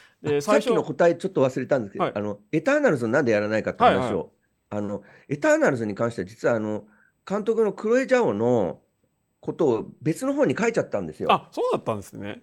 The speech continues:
Speaker 2: あの、えっと、格差についての本を出した時に、
Speaker 1: はい。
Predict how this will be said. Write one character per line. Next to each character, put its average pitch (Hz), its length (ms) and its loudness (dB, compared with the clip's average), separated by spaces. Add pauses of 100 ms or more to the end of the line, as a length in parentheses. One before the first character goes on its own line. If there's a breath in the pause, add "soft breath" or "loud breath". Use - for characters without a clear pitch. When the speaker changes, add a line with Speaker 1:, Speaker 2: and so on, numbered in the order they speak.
(120)
Speaker 2:
あ 123 140 -2
の、 117 200 -2 (600)
え 120 60 -6
っ 117 40 -8
と、 120 120 -8
格 240 260 -10
差 170 160 -2
に 127 80 -4
つ - 100 -10
い 120 100 -4
て 107 100 -6
の 98 80 -6
本 104 160 -8
を 98 40 -6
出 107 140 -4
し - 60 -16
た 98 80 -8
時 92 240 -12
に、 110 80 -8
Speaker 1:
は 104 80 -6
い。 85 120 -12